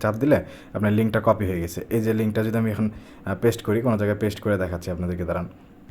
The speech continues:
আচ্ছা, এখানে আমি পেস্ট করি, দাঁড়ান, এখানে পেস্ট করে দিলাম। দেখেন, লিঙ্কটা এরকম আসবে। এই লিঙ্কটা just আপনার ফ্রেন্ডদেরকে একটু, আহ, শেয়ার করবেন। just তিনজন বা দুইজন বা একজন, মিনিমাম একজন তো করবেনই, কারণ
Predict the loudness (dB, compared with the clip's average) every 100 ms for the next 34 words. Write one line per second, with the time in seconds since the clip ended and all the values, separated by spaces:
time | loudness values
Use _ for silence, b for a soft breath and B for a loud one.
0 | -20 -20 -20 -20 -16 -8 -6 -4 -2 2
1 | 4 2 0 -6 -4 -4 -2 -4 -8 -16
2 | B B B -2 0 2 2 2 -2 0
3 | 0 0 0 -2 0 2 6 4 4 0
4 | 0 4 6 8 6 6 4 2 0 -2
5 | 0 2 4 2 2 -2 0 0 -2 B
6 | B B 0 6 6 6 2 4 4 4
7 | 2 2 6 6 6 6 6 6 6 8
8 | 6 6 4 6 4 4 0 4 6 8
9 | 6 6 4 4 4 6 6 6 2 2
10 | 2